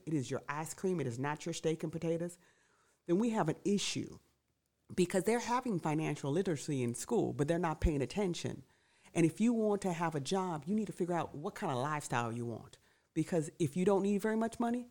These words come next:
you don't have to work very hard. But if you want something else, then you need to do something else. Because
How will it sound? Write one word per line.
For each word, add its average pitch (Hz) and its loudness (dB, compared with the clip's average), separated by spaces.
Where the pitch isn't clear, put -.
you 180 2
don't 185 2
have 214 -10
to 285 -2
work - 0
very 170 4
hard. 147 -2
But 175 2
if - 2
you 220 8
want 214 4
something 196 2
else, 214 0
then 180 6
you 202 4
need 196 4
to 165 4
do 180 4
something 131 0
else. 107 -6
Because 151 -2